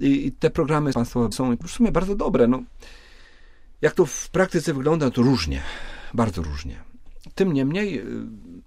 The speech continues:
no, cieszy to, że nie mamy też jako Kościół praktycznie żadnych trudności, gdy chodzi o naszą działalność prorodzinną, wszelkie te wartości rodzinne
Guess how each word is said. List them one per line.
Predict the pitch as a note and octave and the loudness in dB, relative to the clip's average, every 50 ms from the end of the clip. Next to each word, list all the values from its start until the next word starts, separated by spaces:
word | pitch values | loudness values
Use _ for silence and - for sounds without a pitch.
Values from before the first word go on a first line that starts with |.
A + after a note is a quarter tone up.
| - - | -10 -4
no, | F#3+ A3 | -2 -2
cieszy | A#3 - A3+ G#3+ - F#3+ - | 0 0 -2 0 -2 -4 -2
to, | - D3+ D3+ | -2 -2 -2
że | C#3 C#3+ B2 - - - - - | 0 0 -2 -2 -4 -6 -4 4
nie | A2+ A#2+ C3 | 6 6 6
mamy | D3 D#3+ F3+ F3+ D#3 B2+ | 6 6 4 4 2 0
też | - B2 - | 0 -2 -2
jako | A#3+ - - A#2+ | -2 -2 -2 -2
Kościół | - - E3 C#3+ - - A#2+ - - - - - - _ - - - - - | 0 0 -2 -2 -2 -4 -4 -4 -6 -10 -16 -20 -20 _ -20 -20 -18 -10 -6
praktycznie | - D#3+ - - D3 - - C3 | -4 -4 -4 -4 -6 0 0 0
żadnych | A2 F#2 G#2 B2 C3 A2 G#2 F#2 - | 0 2 2 2 2 2 0 -4 -4
trudności, | - G2+ F#2 G2+ F#2+ F#2 - - - A3 A#3+ - - - - - - - | -6 -6 -4 -4 -4 -4 -4 -4 -4 -4 -4 -6 -8 -18 -18 -18 -10 -4
gdy | A#2+ B2+ | -4 0
chodzi | - D#3 C#3 C3 C#3 | 0 0 0 0 0
o | A#2+ A2 | 2 2
naszą | A#2+ B2 B2 - A#2 G2+ | 2 2 2 0 0 0
działalność | G2+ G#2+ G#2 A2 A2 A2 G#2+ G2 - - - - - - - - - - - | 0 0 0 0 0 0 0 -2 -4 -6 -10 -14 -16 -18 -18 -18 -18 -12 -4
prorodzinną, | - A#2 A#2 C3+ D3 C#3+ C3 A#2 G2+ F#2+ G2+ B2 A#2+ A#2 A2 G#2+ G#2+ G#2 G#2 G2+ - - - - - - | -2 0 2 2 2 2 0 0 -2 0 2 4 4 4 4 2 0 0 -2 -2 -4 -8 -12 -20 -18 -10
wszelkie | - - A#2 A#2+ - A#2 G#2+ | -2 -2 -2 -2 -2 -4 -2
te | A2 G2+ | -2 0
wartości | F#2 A2 A2 - - - A#2 A2+ - - - B2 | 2 2 2 2 2 2 2 2 0 -2 0 0
rodzinne | G#2+ G#2+ G2 F#2+ G2 G2+ G2 F#2 F#2 F2+ F#2 F2+ F2 | 2 2 0 0 0 0 2 2 2 2 0 0 -2